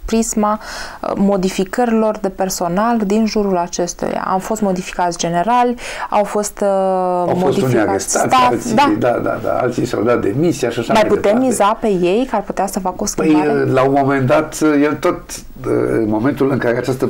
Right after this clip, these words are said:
Speaker 2: frică, această paranoie, bine, să nu uităm că în, în, în Rusia Sovietică, în Federația, actuala Federație Rusă, se, s-au purtat chestia astea, cu otrăviri, cu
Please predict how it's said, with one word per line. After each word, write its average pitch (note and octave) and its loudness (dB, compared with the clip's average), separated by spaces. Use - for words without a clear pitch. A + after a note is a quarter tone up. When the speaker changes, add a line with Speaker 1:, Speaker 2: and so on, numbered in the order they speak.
Speaker 2:
frică, - -4
această B2 -2
paranoie, A#2+ 2
bine, B2+ 0
să - -8
nu A#2 0
uităm A#2+ 0
că G#2 -2
în, G2 -2
în, F#2 0
în G2 0
Rusia A#2 2
Sovietică, G#2+ 0
în F#2+ -2
Federația, A2 -2
actuala A#2 0
Federație A2 0
Rusă, A#2 -2
se, - -4
s-au B2+ 2
purtat B2 0
chestia - 0
astea, F#2 -2
cu - -4
otrăviri, A#2 0
cu A#2+ 0